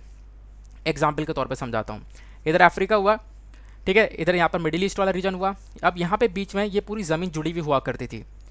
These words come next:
अब व्यापार करने के लिए एक टाइम पे कहाँ से निकलना पड़ता था? यहाँ से निकल के घूम के आना पड़ता था अगर हमें ऊपर जाना है तो, या फिर हमें यहाँ जाना है तो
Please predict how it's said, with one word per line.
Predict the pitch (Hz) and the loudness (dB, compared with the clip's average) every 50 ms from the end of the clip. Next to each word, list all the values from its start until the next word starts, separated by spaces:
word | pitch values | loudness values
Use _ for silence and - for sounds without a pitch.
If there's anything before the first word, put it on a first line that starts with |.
| - - - - - - - - - - - | -20 -20 -20 -20 -20 -20 -20 -20 -20 -20 -2
अब | - 165 214 208 - - - 156 | 4 4 4 4 2 -8 -10 0
व्यापार | 135 156 160 - 185 202 220 - | 4 4 4 6 6 4 4 4
करने | - 190 190 202 | 0 -2 -2 -2
के | 202 226 | 0 2
लिए | 214 202 | 2 2
एक | 196 - | 4 2
टाइम | 185 170 170 165 | 0 0 2 0
पे | 214 208 | -4 0
कहाँ | - 147 147 160 | 0 0 0 0
से | 160 - | -2 -2
निकलना | 190 180 185 180 180 175 | -4 -2 -2 -2 -2 0
पड़ता | 185 175 170 175 | 0 -2 -2 0
था? | 170 190 185 | 0 -2 -2
यहाँ | 175 131 131 123 139 160 175 180 | 0 -2 -4 -2 0 0 -2 0
से | - 190 170 | -2 -4 -4
निकल | 151 135 - 156 156 | -4 -2 -2 -4 -4
के | - 120 | -4 -8
घूम | - - 139 147 156 | -10 -8 -8 -8 -2
के | - 156 | 0 0
आना | 147 147 | 0 0
पड़ता | 139 143 139 143 143 | 0 -2 -2 0 0
था | 143 160 | 0 2
अगर | 160 160 156 | 2 2 0
हमें | 156 156 160 | 0 -2 -4
ऊपर | - 151 139 - 143 131 | -6 -8 -2 -2 -2 0
जाना | 127 123 117 117 | 0 -2 -4 -4
है | 117 | -6
तो, | - 117 - - - - - - - - - - - - - - - - - - - - - - - - - - - - - - | -8 -12 -12 -14 -20 -20 -20 -20 -20 -20 -20 -20 -20 -20 -20 -20 -20 -20 -20 -20 -20 -20 -20 -20 -20 -20 -20 -20 -20 -20 -18 -10
या | 139 131 156 170 | 4 8 8 8
फिर | - 202 175 | 8 6 0
हमें | 170 170 185 190 | 0 2 2 2
यहाँ | 160 143 147 180 180 | 2 4 4 4 4
जाना | 175 170 175 | 6 2 2
है | 180 180 | 0 0
तो | - 202 | 0 -2